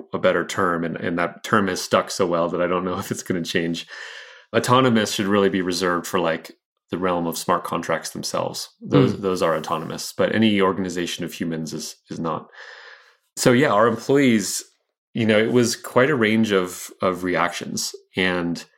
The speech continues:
Speaker 1: it's one of those things where when you tell everyone what you're going to do, it's not like suddenly everyone understands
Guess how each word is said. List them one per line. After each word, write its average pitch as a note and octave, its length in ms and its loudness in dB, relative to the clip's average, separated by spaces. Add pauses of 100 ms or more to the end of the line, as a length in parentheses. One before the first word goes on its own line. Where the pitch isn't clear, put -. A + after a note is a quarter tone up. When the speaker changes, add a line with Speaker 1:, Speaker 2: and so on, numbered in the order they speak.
(180)
Speaker 1:
it's F#2+ 140 -4
one C#3+ 80 6
of C#3 80 4
those B2 160 4
things A2 320 2
where F#2+ 400 2 (300)
when G#2+ 120 2
you G2+ 60 2
tell C3 300 2
everyone A2 320 2
what G2+ 120 2
you're F#2+ 120 -2
going F#2+ 200 0
to F#2 120 -8
do, F2 380 0
it's - 180 -4
not A2 160 2
like G#2 120 0
suddenly G2 320 -2
everyone F2+ 320 -2
understands E2 840 -4